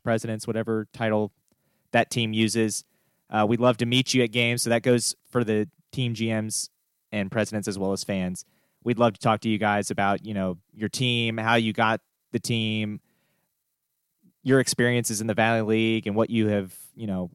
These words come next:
what, what it means to you to run a Valley League team. So we'll be reaching out to, we'll be trying to reach out to more of those positions, uh, with these Valley League teams as the season goes on as well this year.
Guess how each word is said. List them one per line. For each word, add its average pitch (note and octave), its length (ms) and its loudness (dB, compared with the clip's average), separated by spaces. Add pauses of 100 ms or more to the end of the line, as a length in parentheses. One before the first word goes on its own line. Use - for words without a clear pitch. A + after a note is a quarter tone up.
what, B2 420 0 (140)
what C3+ 180 2
it B2 80 0
means B2 280 -4
to A#2 100 -6
you A2 240 0
to G2 480 -4
run G#2 380 -2
a F#2 80 -10
Valley F#2 320 -6
League E2+ 100 -14
team. E2 200 -12
So G2 160 -6
we'll A2+ 160 -2
be C3+ 140 0
reaching B2 340 -2
out G#2+ 220 -4
to, G2+ 260 0 (560)
we'll D3 100 2
be D#3 100 4
trying D3 180 4
to C3 60 2
reach B2 180 2
out A2 160 2
to A2 80 -6
more G#2 220 0
of F#2+ 80 -2
those F#2+ 320 -2
positions, F#2 720 -8 (140)
uh, F2+ 340 -8
with G#2+ 140 -4
these G2+ 160 -6
Valley F#2+ 300 -4
League F2 80 -14
teams F2+ 280 -10
as G#2 200 -6
the G2+ 80 -10
season F#2+ 260 -6
goes F#2 180 -4
on F#2 140 -4
as F2 100 -8
well F#2+ 160 -4
this F#2 220 -8
year. F#2 200 -8